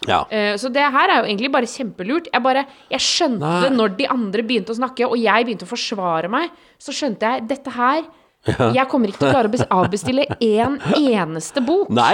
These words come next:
Speaker 1: nei, nei, alle tolv kom i posten, ja. Sannsynligvis tjuefire år, for det blir sikkert et par års medlemskap. For clouet nå er at du er signet opp for ett år, ikke sant?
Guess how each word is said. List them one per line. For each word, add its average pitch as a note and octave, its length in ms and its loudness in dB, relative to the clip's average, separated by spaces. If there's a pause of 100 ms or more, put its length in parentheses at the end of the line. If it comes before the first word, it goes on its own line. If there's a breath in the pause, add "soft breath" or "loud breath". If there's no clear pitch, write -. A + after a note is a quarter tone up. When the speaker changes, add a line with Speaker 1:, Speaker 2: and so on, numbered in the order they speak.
Speaker 1:
nei, F3+ 100 2
nei, C3 80 4
alle B2 300 4
tolv A2 180 2
kom D#3 140 0
i - 20 -2
posten, D#3+ 300 0
ja. G2+ 100 2
Sannsynligvis C#3+ 400 0
tjuefire E3+ 320 2
år, B2+ 80 4
for B2 80 2
det A#2 80 0
blir B2 80 0
sikkert D#3 160 0
et - 80 -8
par C#3 160 4
års D3 160 0
medlemskap. - 460 0 (500 loud breath)
For - 160 -4
clouet F#3+ 300 2
nå E3+ 100 4
er D#3+ 80 4
at D#3 80 -2
du D#3+ 80 4
er C#3 80 2
signet C#3+ 220 4
opp - 80 -2
for C3 80 4
ett B2+ 180 0
år, F#2+ 80 4
ikke - 140 -2
sant? A#2 240 -2